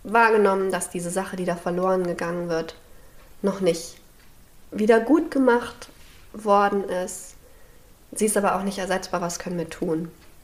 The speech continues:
Und dann hatte ich dem Kind vorgeschlagen,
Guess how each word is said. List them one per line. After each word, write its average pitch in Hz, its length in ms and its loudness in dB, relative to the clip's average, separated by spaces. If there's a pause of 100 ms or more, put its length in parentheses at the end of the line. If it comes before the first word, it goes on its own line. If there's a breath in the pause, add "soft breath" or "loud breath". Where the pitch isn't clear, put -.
(840)
Und 190 120 4
dann 180 160 4
hatte 180 120 -4
ich 175 100 -14
dem 170 200 -8
Kind 220 240 -2
vorgeschlagen, 196 760 -4